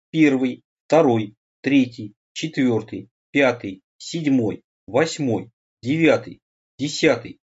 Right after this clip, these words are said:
одиннадцатый, двенадцатый и особой армии. Кроме того,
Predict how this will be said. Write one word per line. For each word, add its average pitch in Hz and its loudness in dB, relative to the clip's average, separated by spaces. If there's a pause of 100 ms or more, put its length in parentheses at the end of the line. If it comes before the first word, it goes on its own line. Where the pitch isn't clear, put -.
(220)
одиннадцатый, 147 -2 (160)
двенадцатый 123 -2 (260)
и 127 0
особой 151 0
армии. 90 0 (680)
Кроме 170 2
того, 196 2